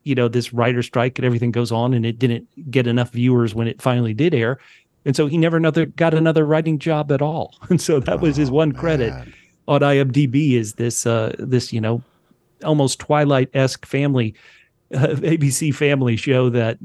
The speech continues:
Speaker 1: nobody would ever remember. So these strikes are big things in Los Angeles. They go on for days.
Speaker 2: Yeah.
Speaker 1: The,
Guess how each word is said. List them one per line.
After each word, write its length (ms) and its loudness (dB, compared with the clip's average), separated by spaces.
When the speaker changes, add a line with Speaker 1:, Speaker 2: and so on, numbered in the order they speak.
Speaker 1:
nobody 520 0
would 120 2
ever 300 0
remember. 420 -2
So 300 -2
these 140 -2
strikes 300 -4
are 40 2
big 400 0
things 420 2
in 160 4
Los 300 0
Angeles. 340 -8
They 120 -4
go 180 2
on 160 0
for 180 -6
days. 600 2
Speaker 2:
Yeah. 80 -4
Speaker 1:
The, 260 -2